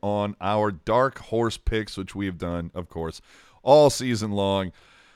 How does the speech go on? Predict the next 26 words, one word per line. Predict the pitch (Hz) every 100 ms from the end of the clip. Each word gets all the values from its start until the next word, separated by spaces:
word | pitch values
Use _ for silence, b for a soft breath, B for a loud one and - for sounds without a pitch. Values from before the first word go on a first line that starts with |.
| b b b b -
Jerks | 110 208 220 -
Canucks, | - 170 175 127 113 107 - - - - - B B B
currently | - 190 170 156 143
a |
record | 120 113 120
of | 101 -
twenty-nine, | 147 151 143 135 123
twenty-three, | 127 123 113 113 113 95
and | 95
seven | - - 113 107 98
for | 95
sixty-five | 90 104 - 98 - 92 80
points | 101 98 -
and | 101 92
fifth | - - 175 165
in | 123
the | 113
Pacific. | - 101 - 117 110 98
I | 98
mentioned | 101 101 98
it | -
earlier, | 104 101 95 92 -
three | 156 185 190 180
points | - 151 131 110
out, | 139 151 143 -
but | 110 110